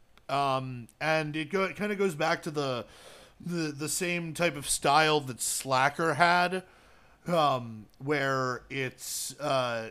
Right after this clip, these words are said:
you know, it, it's sort of, it's vignettes, and, uh, it doesn't have the same exact, like, uh, point A to point B to point C that, that Slacker's setup does, but it's a bunch of unrelated things,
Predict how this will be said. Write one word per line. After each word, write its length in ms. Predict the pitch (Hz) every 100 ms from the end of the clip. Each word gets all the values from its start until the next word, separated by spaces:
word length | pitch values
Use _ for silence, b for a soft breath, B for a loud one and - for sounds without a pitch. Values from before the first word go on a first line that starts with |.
| -
you 100 | 151
know, 120 | 131
it, 220 | 135 156 139
it's 240 | 151 135
sort 320 | - 156 160
of, 160 | 143 131
it's 160 | 147 127
vignettes, 840 | 147 147 139 151 147 - - -
and, 440 | 127 135 123 120 113 B B B B B
uh, 260 | 196 156 156
it 140 | 170
doesn't 240 | 196 170 175
have 120 | 160
the 80 | 151
same 320 | - 165 151
exact, 540 | 135 131 139 131 -
like, 400 | 131 127 117 101 - - _ 143
uh, 160 | 131
point 320 | - 180 170
A 100 | 160
to 60 | 143
point 360 | 143 139 131 -
B 160 | 135
to 80 | 127
point 300 | 117 127 104
C 480 | - 131 123 120 113 120
that, 240 | 123 117 104 - B B B
that 320 | 156 165 147
Slacker's 480 | - 147 135 139 120
setup 460 | - 127 131 143 143
does, 480 | 151 160 165 151 - B B _ -
but 360 | 180 147 139 151
it's 600 | 151 - - - - 120
a 120 | 165
bunch 240 | 151 208 208
of 100 | 175
unrelated 760 | 175 170 165 151 147 143 123
things, 1000 | - - 170 165 165 160 160 131 -